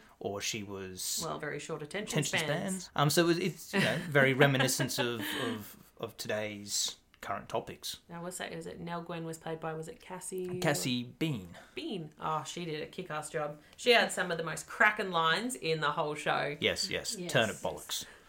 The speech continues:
Speaker 1: So.
Speaker 2: I'm gonna keep that one for later.
Speaker 1: <laughs>
Speaker 2: But she did, she did an amazing job. And so did, um, the last, a last lady, which is, is it Corinne? I've forgotten her last
Speaker 1: Uh,
Speaker 2: name.
Speaker 1: Corinne Muir.
Speaker 2: Corinne Muir.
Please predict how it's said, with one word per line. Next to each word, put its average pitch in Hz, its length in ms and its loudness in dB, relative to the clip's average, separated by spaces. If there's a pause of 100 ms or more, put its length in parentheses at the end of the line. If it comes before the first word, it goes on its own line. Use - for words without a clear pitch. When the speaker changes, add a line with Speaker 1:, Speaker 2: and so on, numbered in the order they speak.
(140)
Speaker 1:
So. 240 500 8
Speaker 2:
I'm 165 800 4 (100)
gonna 190 140 4
keep - 220 4
that 151 200 4
one 214 80 10
for - 120 8
later. 160 320 6 (340)
Speaker 1:
<laughs> - 160 6 (560)
Speaker 2:
But - 140 -10
she 165 160 -4
did, 160 300 -6
she 170 200 -6
did 160 140 -4
an 160 60 -4
amazing 151 340 -4
job. 151 180 -2
And 156 100 -4
so 165 200 0
did, 156 300 -6
um, 156 320 -4 (100)
the - 160 -6
last, 170 500 2
a 185 60 -6
last 208 300 -4
lady, 208 220 -4
which 208 200 -8
is, 196 120 -6
is 196 120 -6
it 214 100 -6
Corinne? 220 400 -4
I've 208 160 -6
forgotten 226 260 -6
her - 60 -8
last 113 200 -4
Speaker 1:
Uh, 151 100 6
Speaker 2:
name. 117 80 -2
Speaker 1:
Corinne 160 300 4
Muir. 156 320 4
Speaker 2:
Corinne 220 480 0
Muir. 165 320 -6